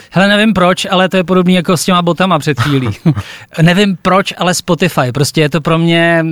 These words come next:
Speaker 1: víc friendly.
Speaker 2: OK, takže náš hudební guru, hudební manažer používá Spotify.
Speaker 1: Na co máš ty?
Speaker 2: Já mám Spotify i Apple Music.
Speaker 1: Já taky,
Speaker 2: <laughs>
Speaker 1: ale jako málo kdy, eh, na Apple možná tak ty rádia občas. Tam
Speaker 2: Aha.
Speaker 1: jsou strašně zajímavý taký, takový hodinovky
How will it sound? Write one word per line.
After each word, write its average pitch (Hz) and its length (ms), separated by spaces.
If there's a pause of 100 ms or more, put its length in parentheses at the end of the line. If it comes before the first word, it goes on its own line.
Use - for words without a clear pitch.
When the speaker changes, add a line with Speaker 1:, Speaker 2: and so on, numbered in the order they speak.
(120)
Speaker 1:
víc 139 400
friendly. 151 480 (400)
Speaker 2:
OK, 117 160 (140)
takže 123 200
náš 131 220
hudební 147 380
guru, 143 220
hudební 127 300
manažer 113 320
používá 104 300
Spotify. 92 320
Speaker 1:
Na 160 60
co 175 100
máš 233 180
ty? 120 160 (500)
Speaker 2:
Já 113 100
mám 135 160
Spotify 139 580
i 123 120
Apple 135 220
Music. 104 300
Speaker 1:
Já 156 120
taky, 156 460
Speaker 2:
<laughs> 143 120
Speaker 1:
ale 156 560
jako 151 300
málo 160 340
kdy, 170 440
eh, 139 280
na 160 140
Apple 180 300
možná 170 380
tak - 160
ty 190 140
rádia 165 440 (140)
občas. 131 380
Tam 135 120
Speaker 2:
Aha. 139 100
Speaker 1:
jsou 156 220 (400)
strašně 156 380
zajímavý 156 400
taký, 156 600
takový 156 300
hodinovky 151 920